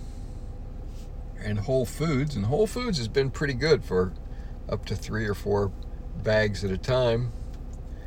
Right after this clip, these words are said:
Um, Amazon is, was pretty good with a lead time, but I have finally gone to, uh, direct purchases from Tate's,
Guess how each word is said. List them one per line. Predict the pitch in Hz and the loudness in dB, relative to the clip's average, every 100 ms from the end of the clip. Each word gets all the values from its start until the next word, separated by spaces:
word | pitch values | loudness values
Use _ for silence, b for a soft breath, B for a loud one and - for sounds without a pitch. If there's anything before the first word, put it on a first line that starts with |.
| B B B B - | B B B B -6
Um, | 95 95 98 98 95 - - - - - - - - - | -2 0 2 0 0 -4 -8 -10 -10 -10 -10 -10 -10 -2
Amazon | 107 139 185 127 120 117 | 4 6 6 6 6 6
is, | 113 104 - - | 4 2 -4 -4
was | 110 107 - - - - | 0 2 0 -6 -10 -2
pretty | 147 127 | 2 2
good | 95 110 120 107 | 4 6 6 4
with | 98 | 0
a | |
lead | 104 117 165 156 | 0 0 0 0
time, | 123 104 107 104 | 2 4 4 2
but | 82 71 - - | 0 -4 -6 -2
I | 113 | 2
have | 139 113 | 4 2
finally | - - - 131 139 156 117 104 B B B B B B - | -2 -10 2 6 6 6 6 4 B B B B B B 0
gone | 113 117 117 110 | 4 4 4 2
to, | - 110 110 95 B B B B - | 0 0 2 0 B B B B -8
uh, | - - - - - - - - - 120 | -6 -6 -6 -8 -8 -8 -8 -8 -4 -2
direct | 107 123 135 143 - - - - - - - - - - - - 117 - - - - | 2 6 8 6 0 -8 -8 -10 -8 -10 -10 -10 -8 -8 -8 -6 -6 -6 -8 0 4
purchases | 160 - 113 - 117 101 | 4 4 0 2 0 0
from | - 110 104 87 - - | 0 2 2 -2 -6 0
Tate's, | - 147 117 - - | 6 6 6 0 -6